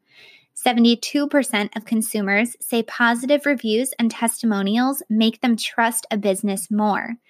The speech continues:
So these numbers tell us that testimonials and reviews, all of these details that our past clients share with us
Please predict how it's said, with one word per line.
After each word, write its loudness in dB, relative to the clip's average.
So 4
these 0
numbers 2
tell -2
us 0
that 0
testimonials 0
and -2
reviews, 0
all 4
of 4
these 2
details 0
that 2
our 0
past -2
clients -2
share 2
with 0
us 2